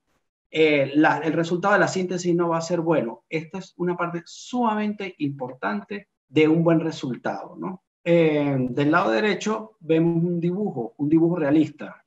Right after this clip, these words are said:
El dibujo realista es para que nosotros logramos entender la imagen, para que nosotros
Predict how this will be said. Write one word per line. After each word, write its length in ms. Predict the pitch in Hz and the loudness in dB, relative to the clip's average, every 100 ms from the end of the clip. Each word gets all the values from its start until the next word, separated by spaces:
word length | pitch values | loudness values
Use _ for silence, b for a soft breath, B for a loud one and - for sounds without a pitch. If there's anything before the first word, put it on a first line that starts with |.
| _ | _
El 260 | 131 143 151 | -8 -6 -6
dibujo 200 | 175 233 | -2 0
realista 500 | 196 160 170 190 196 | 2 0 0 -2 -4
es 160 | 170 | -4
para 320 | - 170 - - | -4 -4 -6 -8
que 100 | 135 | -6
nosotros 680 | 127 - 170 143 160 160 _ _ | -6 0 0 0 -4 -8 _ _
logramos 680 | 143 143 160 180 196 170 - _ | 0 2 2 2 0 -6 -14 _
entender 800 | - 143 139 127 123 196 175 110 - _ _ | 0 2 2 -2 0 2 2 0 -10 _ _
la 100 | 135 | -2
imagen, 500 | 135 139 135 - - _ _ | 4 4 2 -2 -14 _ _
para 180 | 139 - | -2 0
que 120 | 139 | 0
nosotros 520 | 123 - 165 185 - | -2 -2 -2 -4 -8